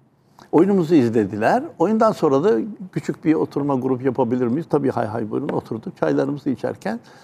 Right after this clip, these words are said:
"Biz sizinle sinema yapmak istiyoruz." dediler. Biz de doğrusu hazırmışız, zaman da gelmiş. Biz de "Hay hay." dedik. Ertem abinin Gümüş Suyu'nda bir evi vardı.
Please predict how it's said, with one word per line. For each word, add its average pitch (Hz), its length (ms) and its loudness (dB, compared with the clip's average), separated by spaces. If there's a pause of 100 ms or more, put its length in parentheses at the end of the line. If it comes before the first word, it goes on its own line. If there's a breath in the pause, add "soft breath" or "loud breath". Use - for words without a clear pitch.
(260 loud breath)
"Biz 233 140 4
sizinle 175 340 2
sinema 147 340 0
yapmak 104 280 -8
istiyoruz." 107 340 -12 (100)
dediler. 104 320 -14 (1080 soft breath)
Biz 220 120 4
de 208 140 6
doğrusu 175 640 2
hazırmışız, 147 640 2 (140)
zaman 123 340 2
da 113 60 0
gelmiş. 113 500 -6
Biz 151 120 0
de 202 60 0
"Hay 185 200 0
hay." 120 220 0
dedik. 113 280 -6 (680 soft breath)
Ertem 214 260 2
abinin 185 340 2
Gümüş 185 240 2
Suyu'nda 156 460 0
bir 147 300 2
evi 127 160 4
vardı. 107 420 2